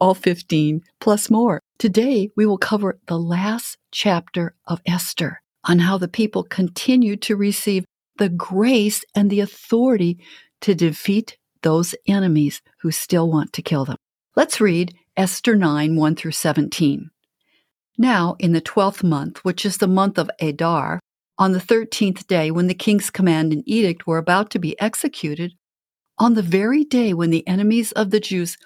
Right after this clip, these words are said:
hoped to gain power over them, but which had been changed to a day when the Jews would gain power over their foes, the Jews gathered in their cities throughout all the provinces of King Ahasuerus to lay hands on those who had sought their ruin.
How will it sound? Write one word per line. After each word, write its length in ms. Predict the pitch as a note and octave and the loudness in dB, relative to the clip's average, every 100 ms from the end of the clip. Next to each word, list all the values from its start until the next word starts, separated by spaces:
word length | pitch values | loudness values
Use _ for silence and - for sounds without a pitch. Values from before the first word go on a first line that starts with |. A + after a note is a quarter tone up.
| _ _ | _ _
hoped 400 | - C4 G4+ - | -2 0 0 -4
to 100 | F3 | -4
gain 260 | E3+ D#3+ C#3+ | 0 0 -2
power 400 | G#3 G#3 G#3 C#3+ | -2 2 2 0
over 220 | D3 D3 | -4 -8
them, 300 | D3 C#3+ E3+ _ _ _ - - | -8 -8 -8 _ _ _ -16 -2
but 200 | G3 - | -2 0
which 300 | G#3 A#3+ A#3+ | 2 0 0
had 160 | F#3+ D#3+ | -4 0
been 200 | E3 D#3 | 0 0
changed 800 | - - A#3+ B3 F#3+ E3 - - | -4 -2 2 2 0 -2 -6 -4
to 120 | E3 | -4
a 80 | D3+ | -2
day 240 | D3+ D3+ | -4 -2
when 200 | E3 E3+ | 0 0
the 100 | E3 | 0
Jews 440 | D#3+ G#3 B3+ A#3 | -2 0 2 2
would 200 | F#3 E3 | 0 -2
gain 240 | - E3 E3 | 0 -2 -2
power 380 | F3 D#3 D3+ D#3 | 0 2 2 -2
over 260 | E3 D#3+ | -4 -4
their 180 | D3+ D3 | -4 -6
foes, 640 | - A3+ G#3+ F3+ F#3 - _ _ _ - | -2 0 0 -2 -6 -12 _ _ _ -2
the 100 | G#3 | 0
Jews 340 | A3+ A#3+ A3+ | 2 2 0
gathered 400 | - F3 G#3 G#3 | 0 2 2 2
in 100 | A3 | 2
their 120 | A#3+ | 2
cities 440 | A3 - E3+ E3+ - | -2 -2 -2 -2 -6
throughout 320 | E3+ D3+ - - | -4 -2 -4 -6
all 320 | F#3+ G#3 A3 | 0 2 2
the 100 | A#3+ | 2
provinces 760 | B3 G#3+ G#3 A3+ E3+ - F3+ F3 | 0 0 0 0 -2 -2 -6 -4
of 120 | F#3 | -6
King 200 | - F#3+ | -4 -2
Ahasuerus 640 | F#3+ G#3 B3 - F3 F#3 - _ _ _ - | -2 -2 -4 -4 -8 -8 -12 _ _ _ -4
to 100 | B3+ | 0
lay 140 | C#4+ | 2
hands 360 | B3 D4 D4+ B3 | 2 4 4 2
on 160 | E3 | 0
those 300 | E3 E3 - _ - - | 0 -4 -6 _ -20 -6
who 100 | A#3 | 0
had 220 | G3 G3 - | 0 0 -2
sought 320 | F#3 F3 - | -2 -2 -2
their 160 | E3+ | -4
ruin. 380 | D#3 D3+ C#3+ F3 | -4 -6 -6 -10